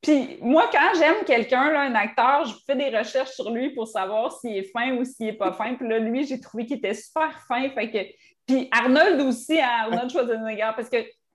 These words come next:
Speaker 1: j'adore les films d'Arnold Schwarzenegger. Tu sais,
Speaker 2: Mhm.
Speaker 1: regarde, tu sais, c'est, quand on dit un plaisir coupable, là, je suis féministe, j'aime les films avec les, les personnages féminins forts, tout ça.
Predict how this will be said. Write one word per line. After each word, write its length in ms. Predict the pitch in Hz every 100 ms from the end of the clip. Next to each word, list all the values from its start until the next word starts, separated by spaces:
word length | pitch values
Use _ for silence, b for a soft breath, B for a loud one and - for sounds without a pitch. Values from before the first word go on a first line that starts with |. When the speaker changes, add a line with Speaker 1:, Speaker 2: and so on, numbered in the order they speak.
| _ _
Speaker 1:
j'adore 500 | 185 208 208 240 277
les 120 | 226
films 240 | - 233
d'Arnold 380 | 226 180 208 208
Schwarzenegger. 640 | 240 190 202 185 180 180 202 170
Tu 60 |
sais, 100 | 233 226
Speaker 2:
Mhm. 80 | - _ _ _ _ _ _ -
Speaker 1:
regarde, 540 | 233 226 233 196 - - _ _ _ _ _
tu 20 | -
sais, 140 | 311
c'est, 200 | 320 - -
quand 220 | 311 294
on 60 |
dit 160 | 247 269
un 140 | 349 269
plaisir 420 | 254 220 285 277
coupable, 500 | - 254 262 269 233
là, 260 | 226 233 233
je 60 |
suis 140 | - 180
féministe, 720 | - 285 285 269 277 277 277 _ -
j'aime 280 | 220 254 285 277
les 160 | 247
films 440 | 262 - 277 277 254
avec 480 | 208 214 254 - _ _ _
les, 420 | 226 226 226 226
les 160 | 214 226
personnages 560 | 247 247 269 269 285
féminins 500 | - 262 254 247 240
forts, 540 | 269 233 233 247 254 -
tout 100 | 269
ça. 480 | - 240 233 254